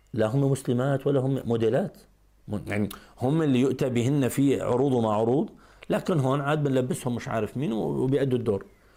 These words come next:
ولذلك أخبرتكم مرة أنه، آه، آه، قناة، آه، فصاعين الجنة هذول، شو اسمه،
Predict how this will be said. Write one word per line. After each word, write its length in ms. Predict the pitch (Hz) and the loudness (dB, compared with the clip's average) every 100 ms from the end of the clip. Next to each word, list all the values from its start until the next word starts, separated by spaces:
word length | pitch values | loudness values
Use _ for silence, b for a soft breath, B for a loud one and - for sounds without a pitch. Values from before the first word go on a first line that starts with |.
| - | -2
ولذلك 340 | 113 143 - | 2 2 0
أخبرتكم 420 | 123 190 - 175 | -2 -2 0 0
مرة 160 | 160 151 | 2 2
أنه، 140 | 147 | 2
آه، 640 | 151 151 139 123 - - - b b b b | 0 -2 -6 -6 -6 -8 -12 b b b b
آه، 720 | - 64 - - - - - - | -8 -6 -6 -12 -16 -14 -14 -8
قناة، 320 | - 139 156 156 | -2 -2 -2 -2
آه، 260 | 135 123 117 | 2 2 2
فصاعين 460 | 107 120 131 143 131 | 0 -2 0 2 2
الجنة 400 | 123 139 117 104 | 2 0 0 2
هذول، 840 | 110 101 101 107 107 87 92 95 | 2 2 0 -6 -8 -10 -10 -10
شو 140 | - 110 | -10 -10
اسمه، 240 | - 104 | -8 -10